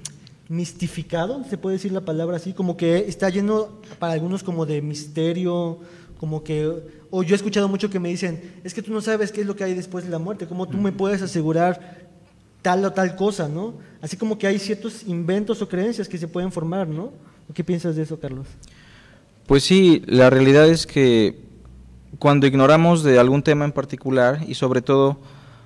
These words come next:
Speaker 3: tema del cual no hemos experimen-, no hemos, eh, tenido experiencia, como es el caso de la muerte del ser humano, pues tendemos muchas veces a imaginarnos cosas extrañas, a formar un misticismo, o muchas veces no querer tocar el tema de manera profunda, ¿no?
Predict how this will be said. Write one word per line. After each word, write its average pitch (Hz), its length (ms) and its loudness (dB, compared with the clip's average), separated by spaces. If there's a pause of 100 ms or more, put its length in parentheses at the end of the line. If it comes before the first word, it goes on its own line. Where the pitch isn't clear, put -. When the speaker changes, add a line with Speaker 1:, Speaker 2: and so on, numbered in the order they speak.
(120)
Speaker 3:
tema - 540 2
del 131 180 4
cual 143 320 6
no 139 60 4
hemos 143 220 0
experimen-, 120 560 0 (100)
no 143 160 4
hemos, 160 260 4 (220)
eh, 120 340 4
tenido 135 280 0
experiencia, 127 580 -2
como 120 240 -2
es 123 100 -8
el 123 120 -6
caso 120 360 -2
de 113 120 2
la 104 100 2
muerte 127 480 0 (240)
del 113 180 4
ser 131 180 2
humano, 139 360 4 (920)
pues 135 300 6
tendemos 156 400 4
muchas 170 300 2
veces 165 320 0
a 123 200 4
imaginarnos 135 640 0
cosas 147 300 -4
extrañas, 143 840 -2
a 123 120 -6
formar 135 300 0
un 143 120 2
misticismo, 143 640 -4 (500)
o 127 100 4
muchas 165 340 4
veces 175 340 2
no 170 460 2
querer 165 220 4
tocar 165 280 2
el 156 120 0
tema 165 240 2
de 151 100 0
manera 139 560 2
profunda, 135 440 0
¿no? 147 180 -2